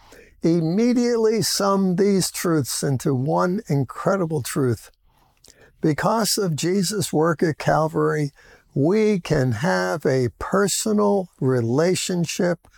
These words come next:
with God himself, a relationship that is full of grace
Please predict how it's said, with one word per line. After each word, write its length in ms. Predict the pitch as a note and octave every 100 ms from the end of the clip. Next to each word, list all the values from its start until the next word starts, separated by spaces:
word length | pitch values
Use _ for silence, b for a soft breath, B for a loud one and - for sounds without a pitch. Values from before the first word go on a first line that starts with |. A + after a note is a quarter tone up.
| b b
with 320 | B2 A#2 - -
God 420 | D#3 E3 F3 C#3
himself, 800 | D#3 C3 - E3 C#3 G#2+ - - B B B B B -
a 120 | D3
relationship 960 | D#3 D#3+ F#3+ A3 - G3+ - G#3+ G#3 -
that 320 | G#3 D#3+ D#3+
is 260 | E3+ D#3
full 800 | - - - F#3+ G#3+ E3+ F3+ F3 B B -
of 260 | C#3+ A2
grace 680 | A2 C3 E3 G#3 A3 - -